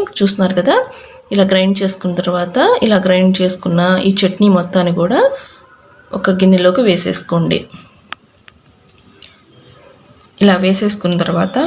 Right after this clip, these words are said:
లాస్ట్‌లో ఆ మిక్సీ జార్లో కూడా కొంచెం వాటర్ వేసేసుకొని ఈ విధంగా తొలిపి వేసేసుకోండి. ఈ చట్నీ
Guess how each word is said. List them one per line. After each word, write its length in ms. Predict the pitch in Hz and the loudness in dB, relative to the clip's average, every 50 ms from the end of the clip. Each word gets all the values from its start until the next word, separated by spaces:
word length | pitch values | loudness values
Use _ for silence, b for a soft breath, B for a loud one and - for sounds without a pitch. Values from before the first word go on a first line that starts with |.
| 294 | 2
లాస్ట్‌లో 440 | 220 196 190 185 - - 233 247 349 508 539 539 B B B B B B - - | 2 2 0 0 -2 -4 -4 -2 -2 -2 -2 -4 B B B B B B -6 -2
ఆ 40 | 190 190 190 | 0 2 2
మిక్సీ 240 | 190 190 - 220 208 190 185 | 0 0 0 -2 0 0 0
జార్లో 280 | 180 175 180 180 175 180 | 0 0 2 0 0 2
కూడా 100 | 208 262 - - | 2 2 2 2
కొంచెం 320 | 220 190 196 202 - 208 185 185 | 0 0 0 0 0 -2 -2 0
వాటర్ 280 | 175 175 170 190 185 180 180 | 0 -2 0 -2 -2 -2 -2
వేసేసుకొని 640 | 170 170 - 175 170 - - - 170 180 214 285 339 254 208 | -2 -2 -2 -2 -2 -4 -2 -2 0 2 2 2 2 2 0
ఈ 40 | 175 175 | 0 2
విధంగా 300 | 175 175 175 180 214 254 277 - | 0 0 0 2 0 0 2 2
తొలిపి 280 | 240 196 196 190 - 196 - | 0 0 0 0 -2 -2 -2
వేసేసుకోండి. 720 | 180 170 - - 165 165 - - 175 170 170 170 180 220 403 508 523 539 B B B B B B - 220 | 0 0 -2 -2 -2 -4 -4 -2 0 0 2 2 4 4 4 4 2 0 B B B B B B -4 -4
ఈ 60 | 220 208 - - - - | -2 -2 -4 -4 -2 -2
చట్నీ 300 | 220 202 208 233 240 | -2 -2 0 2 2